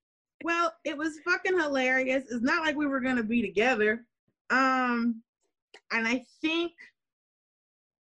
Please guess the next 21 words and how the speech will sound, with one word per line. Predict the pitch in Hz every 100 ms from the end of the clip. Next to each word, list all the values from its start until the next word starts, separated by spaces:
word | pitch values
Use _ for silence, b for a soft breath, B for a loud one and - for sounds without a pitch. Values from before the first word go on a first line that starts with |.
| - 196
and | 233
I | 240
think, | 233
like, | 262 240
a | 226
couple | - 254 277
of | 269
months | 240 233 240 240
later, | 233 214 220 214 208 202 190 190 _ _ _ _ _ _ _ _ _ _ _ _ _ _ _ -
uh, | 202 208 196 196 185 170 - _ -
I | 190
moved | 202 226 247 240 -
here, | 247 202 196 190 185 -
and | 190 190
then | 196 208 202 202 202 190 190 _
he | 220
still | 208 - 262
wasn't | 285 277
speaking | 240 240 214
to | 208
me. | 196 185